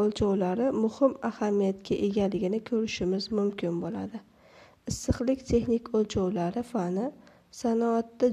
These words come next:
jumladan, issiqlik energetikasida keng qo'llaniladigan o'lchov asboblari harorat, haroratni o'lchash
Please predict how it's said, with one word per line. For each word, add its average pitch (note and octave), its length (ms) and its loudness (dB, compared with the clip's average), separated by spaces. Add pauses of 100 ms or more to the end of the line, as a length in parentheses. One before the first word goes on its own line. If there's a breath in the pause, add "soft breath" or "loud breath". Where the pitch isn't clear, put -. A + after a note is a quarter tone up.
jumladan, A3 580 2 (140)
issiqlik A3 540 0 (120)
energetikasida G#3 920 2 (200)
keng A3+ 380 4
qo'llaniladigan G3+ 960 2 (560 loud breath)
o'lchov G#3 340 4 (140)
asboblari F3+ 720 -2 (400)
harorat, G3 640 2 (1700 loud breath)
haroratni B3+ 580 6 (160)
o'lchash A#3+ 400 4